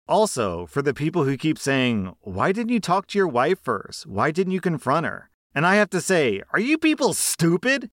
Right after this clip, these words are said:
She stone cold lied in front of me and her brother-in-law that she's known for about ten years, and who she purportedly thinks is a really great husband and father.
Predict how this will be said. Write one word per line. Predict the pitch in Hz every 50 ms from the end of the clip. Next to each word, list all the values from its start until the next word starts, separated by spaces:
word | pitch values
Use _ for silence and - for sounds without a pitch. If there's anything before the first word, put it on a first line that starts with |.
| _ _ -
She | - - - - 196 190 185 170
stone | - - - - - - 165 151 147 151 156 165 175 175 180 -
cold | - - - 147 143 147 151 143 117
lied | 113 113 110 113 120 127 131 131 127 120 113 98
in | - 127 131
front | 117 - 143 143 151
of | 147 123 110
me | 120 120 127 135
and | 135 120
her | 123 127
brother-in-law | 107 87 107 110 110 110 131 131 135 135 139 135 139 143 143
that | 135 143 -
she's | - - 160 143 -
known | - 131 139 160 160
for | - 156 156
about | 135 139 151 147 139 - -
ten | - - 143 139 139 139
years, | 131 123 120 127 123 110 92 - - - - - _ -
and | 160 165 165 -
who | 185 196 190
she | 170 - 196 196 180
purportedly | - - 170 151 - - - 180 208 247 208 214 185 175 170 151
thinks | - 180 185 185 180 151 123 -
is | 170 165 143
a | 180 175 160
really | 131 117 127 151 160 185 185
great | 147 170 160 170 160
husband | 127 139 143 135 123 - 160 151 143
and | 135 123 -
father. | 127 123 127 139 135 113 - - -